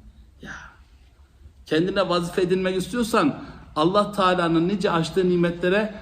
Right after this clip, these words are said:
sen kendi hayatına bakacaksın, bir şeyi vazife edineceksin. Kimseden bir şey beklemeyeceksin. Bak bin dört yüz sene sonra biz bu insanların bıraktığı o ne diyelim mirası ne yapıyoruz?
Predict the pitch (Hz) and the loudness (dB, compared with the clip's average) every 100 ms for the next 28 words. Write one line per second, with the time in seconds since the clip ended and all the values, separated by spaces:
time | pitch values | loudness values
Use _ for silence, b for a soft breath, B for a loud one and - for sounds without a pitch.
0 | B - - 175 170 185 190 175 170 165 | B -8 0 0 2 0 2 2 0 2
1 | 165 160 170 180 165 202 254 170 - 190 | 2 2 0 0 0 0 -2 -4 0 0
2 | 190 180 - 220 226 196 147 113 B B | 0 -4 -4 -4 -4 -4 -4 -6 B B
3 | B - 185 - 190 190 180 190 180 170 | B -4 -2 0 0 -2 0 0 0 0
4 | 226 254 226 135 113 - - - - - | 0 0 0 -2 -6 -12 -20 -20 -20 -20
5 | - - - - - - b b b b | -20 -20 -20 -20 -20 -20 b b b b
6 | b b b b - - - - - - | b b b b -20 -20 -20 -20 -20 -20
7 | - - - 190 196 185 185 190 190 190 | -20 -20 -6 -4 -2 -2 2 2 2 -4
8 | 175 165 151 165 190 170 156 165 180 160 | 0 2 2 0 -2 -4 -2 0 2 0
9 | 165 160 165 190 196 B B B - 147 | 0 2 0 -2 -6 B B B -2 2
10 | 160 - - 180 190 185 - - 147 160 | 2 0 0 2 0 -4 -14 -10 -2 2
11 | 151 143 151 160 151 135 113 123 156 165 | 4 4 4 4 4 2 2 4 6 4
12 | 151 180 202 - - - - - 170 175 | 0 -4 -6 -10 -16 -20 -8 0 2 2
13 | 180 175 | 0 0